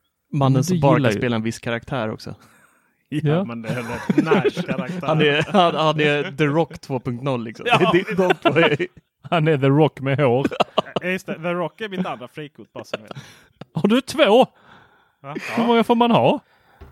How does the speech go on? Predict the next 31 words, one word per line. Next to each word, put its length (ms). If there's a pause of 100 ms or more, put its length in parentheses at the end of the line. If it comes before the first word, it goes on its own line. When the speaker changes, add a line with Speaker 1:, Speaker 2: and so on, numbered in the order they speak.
Speaker 3:
Ja, 60
men 240 (420)
fördelen 560
med, 460 (160)
jag 140
tänk, 260
alltså, 400 (720)
s-, 300
fördelen 360
med 100
samkönat 640
frikort 460
om 80
man 160
är 40
heterosexuell 720
är 40
att 120
man 100
aldrig 180
behöver 180
använda 340
dem 180
och 60
då 180
så 120
kan 140
man 100
då 60
ha 100
flera. 340